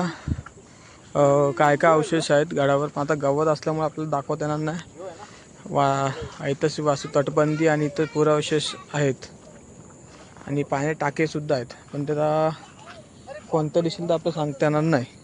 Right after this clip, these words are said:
पण तरी आता जे कोणी गडदुर्ग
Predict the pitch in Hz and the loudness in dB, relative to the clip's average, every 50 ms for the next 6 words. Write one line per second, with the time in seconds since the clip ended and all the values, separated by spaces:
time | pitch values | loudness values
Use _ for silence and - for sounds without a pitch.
0 | - - - - - - - - - - - - - - 156 143 143 147 143 160 | -20 -20 -20 -20 -20 -20 -20 -20 -20 -20 -20 -20 -14 -10 -8 -2 -2 0 2 2
1 | 160 147 - 165 165 165 165 165 165 170 160 - - - - - - - - - | 2 2 2 2 2 2 2 2 0 -2 -4 -8 -12 -18 -20 -20 -20 -8 -2 0
2 | 160 156 151 160 160 165 160 165 156 - - - - - - - - - - - | 0 0 0 -2 -2 0 -2 -4 -4 -6 -12 -20 -20 -20 -20 -20 -20 -20 -20 -20
3 | - - - - - - - 151 151 147 147 151 151 151 147 147 143 151 147 151 | -20 -20 -20 -20 -14 -12 -4 0 2 2 2 2 2 2 2 2 2 2 2 0